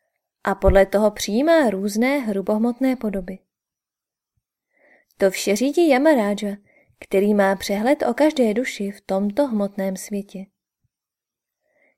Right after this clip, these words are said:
Je zmocněn vševědoucí nejvyšší duší, jež sídlí v srdci každé živé bytosti.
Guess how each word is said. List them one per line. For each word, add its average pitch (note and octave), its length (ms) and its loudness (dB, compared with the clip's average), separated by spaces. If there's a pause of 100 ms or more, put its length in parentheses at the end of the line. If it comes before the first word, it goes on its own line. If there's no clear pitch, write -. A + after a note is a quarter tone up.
(140)
Je G#3+ 180 4
zmocněn G3+ 600 0
vševědoucí A3+ 760 0
nejvyšší G#3 520 -2
duší, A3 500 -6 (540)
jež G3+ 280 0
sídlí C#4+ 420 2
v D#4 40 -8
srdci D#4 380 -4
každé G#3+ 540 -2
živé F#3+ 320 -4
bytosti. G3 600 -10